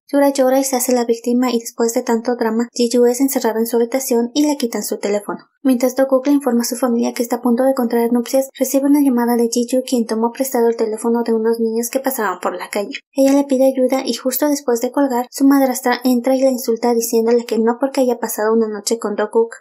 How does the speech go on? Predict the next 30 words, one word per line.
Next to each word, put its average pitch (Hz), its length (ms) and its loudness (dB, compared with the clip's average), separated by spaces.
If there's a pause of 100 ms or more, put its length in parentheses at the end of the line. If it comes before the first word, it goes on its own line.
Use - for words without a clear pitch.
quiere 240 240 4
decir 254 460 0
que - 180 -2
ella 247 220 0
signifique 233 600 -2
algo 208 280 -4
para 202 260 -2
él, 214 120 -2 (220)
que 294 140 0
solo 233 380 2
era 214 240 -2
diversión. 190 500 -6 (120)
En 269 180 2
ese 254 180 0
momento 254 500 2
aparece 233 440 -2
Dokuk 240 440 0
y 277 60 0
le 285 140 2
pide 247 240 0
permiso 226 360 0
al 233 80 0
padrastro 214 460 -4
de 208 160 -6
Ji-Yu 226 340 -2
para 262 220 2
casarse 226 500 -6
con 180 160 -6
su - 160 -6
hija. - 400 -8